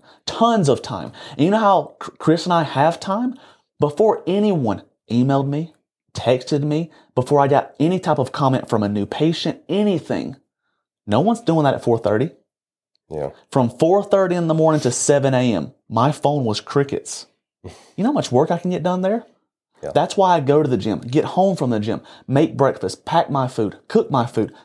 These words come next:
Speaker 1: take a shower, listen to a podcast, read ten pages. You
Speaker 2: Yeah.
Speaker 1: have the same time.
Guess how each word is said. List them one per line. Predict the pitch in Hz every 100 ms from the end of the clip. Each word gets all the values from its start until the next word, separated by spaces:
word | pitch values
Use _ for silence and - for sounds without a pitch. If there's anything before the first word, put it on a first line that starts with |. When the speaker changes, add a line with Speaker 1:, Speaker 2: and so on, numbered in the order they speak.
| _
Speaker 1:
take | 175 165
a | 160
shower, | - 151 135 107 - - _
listen | 135 160 151
to | 151
a | 135
podcast, | - 131 131 101 - -
read | 127 127
ten | 127 117
pages. | 107 104 90 67 - _ _ _ _ _ _ _ _ _ _ _
You | 117 185
Speaker 2:
Yeah. |
Speaker 1:
have | 233
the | 139
same | - 139 131
time. | 123 117 185